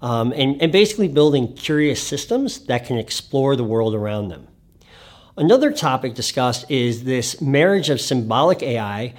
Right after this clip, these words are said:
So for those of you familiar with, like, object-oriented programming, basically something that humans can relatively easily understand. So in that sort of programming, you have these different objects that you can manipulate using different symbols,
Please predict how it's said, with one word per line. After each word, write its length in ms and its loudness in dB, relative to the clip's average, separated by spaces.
So 240 4
for 120 2
those 240 6
of 80 -4
you 200 0
familiar 400 4
with, 180 0
like, 180 -2
object-oriented 920 0
programming, 640 -2
basically 840 2
something 420 4
that 120 6
humans 400 4
can 300 0
relatively 680 0
easily 600 -2
understand. 680 0
So 220 -2
in 200 0
that 200 -2
sort 200 -2
of 80 -8
programming, 500 0
you 80 -2
have 120 -6
these 160 -6
different 320 -6
objects 460 0
that 120 -12
you 100 -8
can 140 -8
manipulate 640 2
using 300 -2
different 300 -6
symbols, 600 0